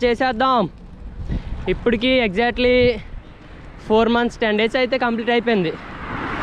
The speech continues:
రైడ్ స్టార్ట్ చేసి ఫోర్ మంత్స్, టెన్ డేస్,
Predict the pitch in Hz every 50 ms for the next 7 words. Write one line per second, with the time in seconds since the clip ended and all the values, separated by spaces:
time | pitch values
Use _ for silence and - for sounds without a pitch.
0 | - - - - - - - - 165 - - - - - - - - - - -
1 | - - - - - - - - - 160 170 175 190 202 208 - - 233 214 220
2 | 214 - - 233 226 - 277 233 - 214 202 202 208 214 196 202 202 208 214 208
3 | 196 - - - 185 180 175 180 196 226 254 247 - -